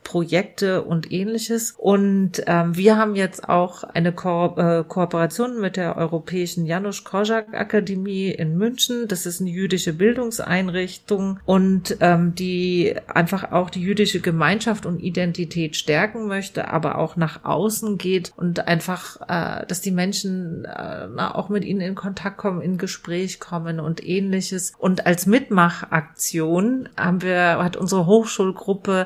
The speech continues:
jetzt auch einen gemeinsamen Workshop mit, ähm, denen geplant. Also ihr erfahrt auf der Webseite, wann die stattfindet.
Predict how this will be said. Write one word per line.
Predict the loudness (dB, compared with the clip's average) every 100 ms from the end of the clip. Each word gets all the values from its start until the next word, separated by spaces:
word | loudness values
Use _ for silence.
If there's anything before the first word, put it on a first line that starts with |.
| -2
jetzt | -4 0
auch | 0 0
einen | 0 0
gemeinsamen | 0 2 2 2 0 0 -2 -2
Workshop | -4 -4 -4 -4 -4 -8 -8
mit, | -4 -4 -6 -8 -4
ähm, | -4 -4 -6 -8 -8 -4
denen | -2 -2 -4
geplant. | -6 -8 -6 -2 0 0 -2
Also | -4 -4
ihr | -4
erfahrt | -4 -4 -4
auf | -4 -4
der | -4
Webseite, | -2 -4 -4 -2 -2 -2 -2 0
wann | 0 0
die | -2
stattfindet. | -4 -4 -4 -6 -6 -4 -2 -2 -4